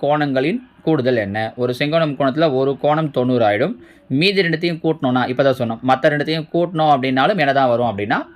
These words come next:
தொண்ணூறு டிகிரி வரும். சரிங்களா? இதுல இன்னொரு கேள்வி, ஒரு முக்கோணத்துல செங்கோணமும் விரிகோணமும் ரெண்டுமே இருக்க வாய்ப்பு இருக்கா அப்படின்னா, அப்படி இருக்கிறதுக்கும் வாய்ப்பு இல்ல. அதையும் சேர்த்து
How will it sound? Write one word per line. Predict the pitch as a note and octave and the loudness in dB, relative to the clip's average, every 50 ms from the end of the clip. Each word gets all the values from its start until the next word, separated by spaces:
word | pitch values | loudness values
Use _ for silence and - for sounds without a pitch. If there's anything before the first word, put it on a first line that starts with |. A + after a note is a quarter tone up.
| - - E3+ | -8 -4 -2
தொண்ணூறு | D#3+ D#3+ D#3 B2 A#2+ | 0 0 0 0 -2
டிகிரி | A2 A#2 B2 A#2 G#2 G2+ | -2 0 0 0 0 -2
வரும். | G2+ G2 - _ - - | -4 -6 -8 _ -14 -10
சரிங்களா? | A2 G#2+ C#3+ F#3 E3+ | -4 -2 0 2 2
இதுல | D3 C#3+ D3 | 2 2 2
இன்னொரு | E3 F#3 E3 C3 - | 2 2 0 0 0
கேள்வி, | A2 G2+ G2 G2+ - - _ _ - - _ _ - D3+ | -4 -4 -4 -6 -8 -10 _ _ -20 -20 _ _ 2 2
ஒரு | D#3+ E3+ E3 | 2 2 0
முக்கோணத்துல | E3+ D#3+ - G3+ G3+ F3+ D3 C3+ A#2+ B2 D3 F#3 - - _ _ - - - | -2 -2 -2 -2 -2 -2 -2 -2 0 0 0 0 -2 -6 _ _ -18 -8 -4
செங்கோணமும் | D#3 D3 E3 F#3 F#3 G3 F#3 F3+ F3 E3+ F3 G3 G3+ E3+ C#3+ | -4 -2 -2 -2 0 0 0 0 0 -2 -4 -6 -6 -4 -4
விரிகோணமும் | D3 D#3 D3+ D3+ C3+ A#2+ A2+ A2+ A2+ A#2+ - - B2 | -4 -4 -2 -2 -2 -2 -4 -4 -8 -8 -6 -4 -4
ரெண்டுமே | C3 D3 D#3 F3 F#3 F#3 E3+ | -2 -2 -2 0 0 0 0
இருக்க | D3+ D3 - C3+ B2 | 0 0 0 2 2
வாய்ப்பு | B2+ C3+ C#3 B2+ C3+ A#2+ | 2 2 2 0 -4 -6
இருக்கா | A2+ - B2+ A#2+ A2+ G#2 | -2 2 4 4 4 2
அப்படின்னா, | F#2 F#2+ G2+ G2+ C3 G3+ B3+ - - _ A#2+ A#2+ | 0 -2 -6 -4 -4 -4 -4 -6 -10 _ -2 -2
அப்படி | B2 C#3 D3+ C#3 | 0 0 0 -2
இருக்கிறதுக்கும் | B2+ A#2 A#2+ G#2+ G2 G2 B2+ G3 A3 F#3+ | -2 -2 -4 -4 -4 -4 -6 -2 0 2
வாய்ப்பு | B2+ A#2+ G#2+ - G#2+ | 2 2 0 -2 -4
இல்ல. | G2+ B2 F#3+ B3+ - - B2 | -2 -2 -2 -2 -2 -4 -2
அதையும் | A#2 B2+ C3+ C#3 B2 - | -2 0 0 -2 -4 -4
சேர்த்து | A2 G2 - D#3+ | -4 -4 -2 -2